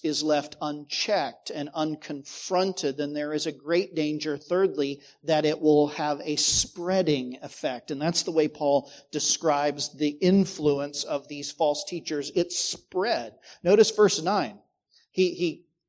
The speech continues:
uses another metaphor. A little what? A little leaven leavens the whole lump. A little bit of yeast in the dough,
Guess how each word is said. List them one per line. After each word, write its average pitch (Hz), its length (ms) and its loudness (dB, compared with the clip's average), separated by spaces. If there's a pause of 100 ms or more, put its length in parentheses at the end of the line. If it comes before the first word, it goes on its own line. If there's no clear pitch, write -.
uses 170 380 4
another 196 320 8
metaphor. 127 600 -8 (600)
A 160 120 4
little 214 600 10
what? 165 340 2 (1200)
A 139 80 -10
little 202 380 6
leaven 143 420 6 (680)
leavens 156 600 0
the 139 140 -4
whole 151 720 0
lump. 135 320 -10 (680)
A 156 60 2
little 233 260 10
bit 277 160 2
of 240 120 0
yeast 226 480 2
in 190 100 6
the 196 80 4
dough, 160 460 6